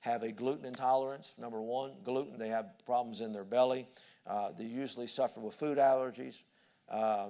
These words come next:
but, uh, absolutely the supplements will actually help repair. Uh, the big thing is, is to get off gluten because gluten is really a, a,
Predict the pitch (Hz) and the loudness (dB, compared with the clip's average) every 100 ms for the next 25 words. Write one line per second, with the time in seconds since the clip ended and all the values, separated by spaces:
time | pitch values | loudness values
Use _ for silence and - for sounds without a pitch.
0 | 98 - 107 104 - 110 127 135 135 131 | -10 -6 -6 -4 -2 6 8 8 2 0
1 | 131 120 113 110 135 123 120 113 113 113 | 0 0 -2 -2 2 2 2 -6 -6 -6
2 | 113 123 131 - 113 107 120 113 110 107 | -2 0 0 -4 -8 -4 -2 -2 -4 -12
3 | - 127 120 104 95 _ _ _ - 107 | -6 -2 -2 -4 -10 _ _ _ -4 -2
4 | 104 - 101 104 117 175 - 127 123 117 | -2 -4 -6 0 2 2 0 -2 -2 -4
5 | 107 95 110 120 110 107 95 113 98 - | -4 -6 -2 0 4 4 2 -6 -6 -10
6 | 87 _ _ - 104 123 98 123 131 147 | -20 _ _ -12 -4 -2 -2 2 2 0
7 | 110 104 - - - - 107 92 120 123 | -6 -8 -12 -16 -16 -8 -8 -4 -4 -2
8 | 113 104 - 98 98 | 0 0 -2 -4 -4